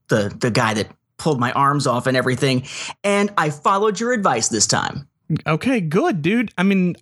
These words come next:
Speaker 2: honestly, I would probably just stay clear of him, but at least you're, you know, letting him win, 'cause I don't know what you're gonna do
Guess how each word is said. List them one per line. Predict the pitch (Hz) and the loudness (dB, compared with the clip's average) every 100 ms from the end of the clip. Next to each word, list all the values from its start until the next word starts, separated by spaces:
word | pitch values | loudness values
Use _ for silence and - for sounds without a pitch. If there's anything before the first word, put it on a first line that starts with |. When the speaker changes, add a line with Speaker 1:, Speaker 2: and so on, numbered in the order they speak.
| - - | -10 -2
Speaker 2:
honestly, | 196 381 440 359 370 330 - | 2 4 2 2 2 0 -2
I | 220 | 0
would | 311 262 165 | 2 0 -2
probably | - 185 202 277 311 277 | -4 0 2 0 0 0
just | 214 208 | 0 -2
stay | - 208 | 0 0
clear | - - 156 226 | 0 0 2 2
of | 277 302 | 2 0
him, | 330 285 | 0 0
but | 190 175 | 2 2
at | 165 | 2
least | 160 170 214 - 202 | 2 2 0 -2 0
you're, | 196 185 180 175 | 2 2 -2 -4
you | - 175 | -2 0
know, | 156 139 143 | 2 2 2
letting | 180 160 | 2 2
him | 135 139 | 2 2
win, | 175 190 143 | 2 2 0
'cause | 131 139 131 - - - - - - - 131 - 311 196 - | 0 0 2 -2 -4 -14 -12 -12 -12 -12 -12 -8 -8 -8 -6
I | 123 | -2
don't | 180 | 0
know | 247 | 0
what | 214 | 0
you're | 190 | 0
gonna | 175 165 | 0 0
do | 143 208 196 170 147 | 2 2 2 2 -2